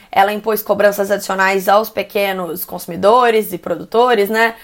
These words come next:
prejudicando aí e aumentando o prazo de retorno dos investimentos. E não vai ter ministro, não vai ter ministério, pelo menos tudo indica que na programação ali que tá, né, na Câmara,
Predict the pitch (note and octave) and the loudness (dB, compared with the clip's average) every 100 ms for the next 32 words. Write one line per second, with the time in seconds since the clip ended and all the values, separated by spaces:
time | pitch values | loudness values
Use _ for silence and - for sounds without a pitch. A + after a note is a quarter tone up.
0 | - - G3+ G3 G3 - A3 G#3 G3+ F#3+ | -20 -2 -2 0 -4 0 0 2 0 0
1 | G#3 A3 - G3+ G#3 G#3 G3+ G3 G3+ F#3+ | 0 -2 -2 -2 2 2 0 -2 -2 0
2 | G3+ G3 G#3 G3+ G3+ G3+ G#3+ G#3 G3+ G3+ | -4 -2 0 0 -2 -6 -6 -6 -6 -6
3 | G3+ G3+ G#3 A3+ A3+ A3 B3+ A3 D#3 F3+ | -4 -4 -4 -4 -2 -2 -2 -4 -4 -10
4 | - - - - - G#3 A#3 A#3+ A#3+ A#3 | -20 -20 -20 -20 -4 0 2 2 4 6
5 | A3+ G#3+ A3+ B3+ C#4+ C#4 A#3+ A3 A3 C4+ | 6 4 2 4 2 0 -2 -2 -4 -4
6 | D4 F#4 D4+ A3 G#3+ G#3 A3 A3 G#3+ - | -4 -4 -2 0 2 2 -2 -4 -2 2
7 | F#3+ G#3+ B3 G3+ F#3+ F#3+ F#3 G3 F#3+ F#3+ | 2 2 0 -2 -2 -6 -8 -6 -6 -4
8 | G3+ G#3+ G3+ G#3+ F#3 F#3+ F3+ G3+ F#3 F#3+ | -6 -6 -6 -4 -2 -2 -2 0 0 0
9 | F#3 F#3 F#3 F3 F3+ F#3 - F3+ B3+ G#3 | 0 -2 -2 -2 -2 -4 -4 -2 -2 -4
10 | F#3+ E3+ F3 G#3+ A#3 A3 | -4 -8 -6 -6 -2 -2